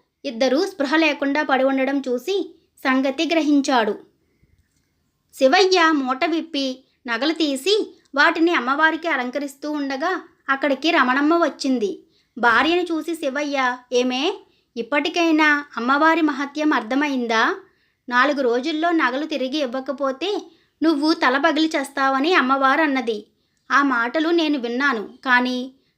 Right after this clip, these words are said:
నువ్వు అదంతా నా భ్రమ అని కొట్టిపారేశావు," అన్నాడు.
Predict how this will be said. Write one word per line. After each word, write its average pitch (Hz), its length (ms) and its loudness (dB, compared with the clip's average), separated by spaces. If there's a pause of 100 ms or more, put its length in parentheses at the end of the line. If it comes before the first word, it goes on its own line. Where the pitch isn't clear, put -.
(140)
నువ్వు 330 200 0
అదంతా 254 500 0
నా 339 160 4
భ్రమ 254 280 2
అని 294 200 0
కొట్టిపారేశావు," 269 1160 -2
అన్నాడు. 226 460 -4